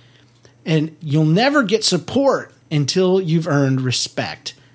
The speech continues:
And you do that by putting out art that has a point and a purpose. And when somebody cares enough to try to dig in there and find it, that's when you'll get that respect. When they say, "Oh,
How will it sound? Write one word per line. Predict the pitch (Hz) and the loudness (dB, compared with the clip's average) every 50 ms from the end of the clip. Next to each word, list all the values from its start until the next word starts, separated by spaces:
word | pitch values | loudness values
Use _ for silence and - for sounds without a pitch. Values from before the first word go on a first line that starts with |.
| _ _ _ _ _ _ _ - | _ _ _ _ _ _ _ -4
And | 143 139 | 0 0
you | 135 131 127 | 2 0 0
do | 120 120 160 202 233 240 220 | 0 0 0 0 0 0 0
that | 190 156 139 139 139 139 | 0 0 0 0 -2 -4
by | 143 135 123 | -4 -4 -4
putting | 117 - - 185 190 196 190 | -4 -4 -2 0 0 2 2
out | 180 180 165 | 2 0 0
art | 123 131 127 120 98 - | 0 -2 -2 -2 -4 -6
that | 117 98 | -10 -10
has | - - 123 120 117 117 110 - - | -6 -4 -2 -2 -2 -2 -4 -6 -6
a | 117 | -8
point | - - - - 113 101 87 - - - - - - - - - - - - - - | -10 -6 -4 -2 -2 -2 -2 -6 -10 -14 -14 -14 -16 -20 -20 -20 -20 -20 -20 -12 -4
and | - 113 | -2 -2
a | 107 | -2
purpose. | 101 - - 117 104 - - - - - - - - _ _ _ _ _ _ _ _ _ _ _ _ _ _ _ - | -2 -2 -4 -4 -4 -4 -6 -8 -8 -8 -10 -10 -14 _ _ _ _ _ _ _ _ _ _ _ _ _ _ _ -6
And | 127 123 123 | -2 0 0
when | 127 127 120 | 2 0 0
somebody | - - 160 156 160 151 147 131 | 0 0 2 2 2 2 0 0
cares | 120 - - 160 160 175 180 160 | -4 -4 -2 0 2 2 2 2
enough | 160 156 151 143 139 135 - - - _ _ _ _ - | 2 2 2 2 2 0 -4 -10 -18 _ _ _ _ -12
to | - 127 | -8 -6
try | - - 131 | -2 -2 0
to | 120 117 | 0 -2
dig | 110 110 139 143 139 | -2 0 0 0 2
in | 143 139 | 2 2
there | 139 131 127 | 2 2 2
and | 120 113 107 | 0 -2 -4
find | - - 135 135 135 127 117 110 | -6 -6 -4 -2 0 0 -2 -2
it, | 98 - - _ _ _ _ _ _ _ _ _ _ _ | -6 -10 -14 _ _ _ _ _ _ _ _ _ _ _
that's | - 117 110 131 131 139 135 - - - | -10 -6 -2 0 0 0 -2 -4 -6 -4
when | - 139 123 | -2 -2 0
you'll | 117 113 110 | 0 -2 -2
get | 117 107 - | -6 -8 -8
that | - 90 - | -8 -10 -10
respect. | - - - - - - - - - - - | -8 -8 -8 -8 -8 -8 -10 -10 -12 -10 -8
When | 220 214 | -6 -4
they | - | -2
say, | 208 - 208 202 - - - | -2 -4 -4 -6 -10 -8 -6
"Oh, | - 143 139 131 127 120 117 - - - - - - | -4 -2 -2 -2 -4 -4 -6 -10 -14 -16 -20 -20 -20